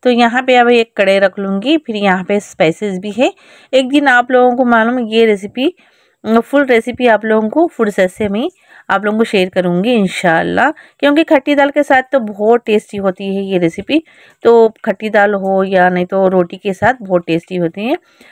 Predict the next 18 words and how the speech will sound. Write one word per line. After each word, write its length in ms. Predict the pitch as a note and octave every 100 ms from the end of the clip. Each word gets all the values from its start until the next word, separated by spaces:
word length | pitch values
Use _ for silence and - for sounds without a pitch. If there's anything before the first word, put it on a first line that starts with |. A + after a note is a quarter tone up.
| _
तो 120 | D4
मैं 180 | C#4+ D4
बच्चों 300 | C#4+ C#4 D4
को 320 | C#4+ D4 -
variety 380 | B3+ A#3+ B3+ C4
variety 400 | C4 B3 B3 C4
बना 260 | A3+ G#3 G3
के 140 | A3
देती 280 | G#3 G3 A#3
हूँ। 100 | D4+ - - -
ऐसा 340 | G#3+ A#3 B3 D4+
आप 200 | C4 B3
लोग, 140 | B3
हाँ, 200 | A#3+ B3+
एक 300 | C4 A#3 A3 G3+
बार 200 | A3+ A#3
आप 180 | G#3 F#3+ -
लोग 340 | G3 G3 G#3+